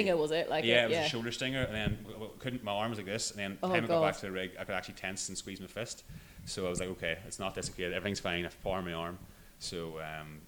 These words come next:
Speaker 2: yeah, like, I've had a, like, a medium finish. It would have been not far off, um, of qualifying then. And even before that, like, I did think there was an outside chance with the events, you know, that I could have qualified that year. Um, so yes,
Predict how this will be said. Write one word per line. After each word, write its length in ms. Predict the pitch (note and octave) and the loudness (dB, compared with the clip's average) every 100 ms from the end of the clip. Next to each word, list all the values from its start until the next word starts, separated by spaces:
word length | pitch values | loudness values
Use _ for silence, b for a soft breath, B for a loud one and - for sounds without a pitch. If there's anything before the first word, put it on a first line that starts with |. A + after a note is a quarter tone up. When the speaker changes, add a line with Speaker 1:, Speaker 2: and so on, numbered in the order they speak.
| - | -6
Speaker 2:
yeah, 320 | E2 D#2+ D#2+ | -4 -2 -4
like, 160 | D2+ D2 | -6 -10
I've 80 | D#2 | -2
had 140 | F#2+ | 0
a, 100 | F2+ E2 | 0 -2
like, 100 | E2+ | -6
a 40 | |
medium 340 | E2 E2 E2+ | -6 -4 -6
finish. 300 | E2 E2 F#2 G#2 | -6 -6 -6 -4
It 60 | |
would 100 | C3 | -4
have 100 | E3 | -2
been 300 | A2 E2+ F2 - | -2 -2 -4 -4
not 320 | - A2 - | -4 -4 -4
far 240 | - F#2+ E2 | -4 -4 -2
off, 220 | F#2 G#2 - - | -4 -4 -12 -12
um, 500 | G2 F#2 E2+ D#2+ D#2 - - - - - - | -8 -6 -6 -6 -6 -10 -16 -18 -18 -20 -16
of 120 | F#2+ | -8
qualifying 420 | G2 F#2 - A#2+ B2 | -2 -2 -2 -4 -2
then. 220 | B2+ A#2+ b b b G2+ | -4 -6 b b b 0
And 80 | G#2+ | 2
even 160 | A#2+ | 2
before 300 | G#2 - G2 | 0 -2 2
that, 320 | B2 C3+ B2+ - - | 4 4 2 -8 -8
like, 220 | G2 - - - - | -8 -8 -20 -20 -8
I 60 | G2+ | -4
did 160 | G#2 | -2
think 180 | G#2 F#2+ | -2 -4
there 60 | F2+ | -4
was 80 | F2+ | -4
an 60 | |
outside 320 | F2+ F#2+ F2+ | -6 -4 -4
chance 320 | - F2+ F#2+ - | -4 -4 -4 -6
with 120 | F#2 | -6
the 100 | F#2 | -6
events, 460 | E2+ F2+ B2 - - A2+ B - | -4 -4 -2 0 2 2 B -8
you 60 | |
know, 240 | F#2 F2+ F2+ | -4 -2 0
that 140 | E2+ | -2
I 40 | E2+ | -2
could 200 | - G2+ | -4 -6
have 120 | G#2+ | -4
qualified 360 | B2+ B2 B2+ | -4 -4 -6
that 160 | B2 C3 | -6 -6
year. 240 | C3+ C#3+ A#2 B B B - | -4 -4 -6 B B B -12
Um, 720 | D#2+ D#2+ D#2+ D#2 D#2 D#2 D2+ C#2+ - - - - - - | -8 -6 -6 -8 -8 -10 -12 -14 -16 -12 -8 -8 -10 -14
so 160 | - - | -12 -8
yes, 560 | F2+ F#2 F#2+ - - | -4 -2 -2 -4 -6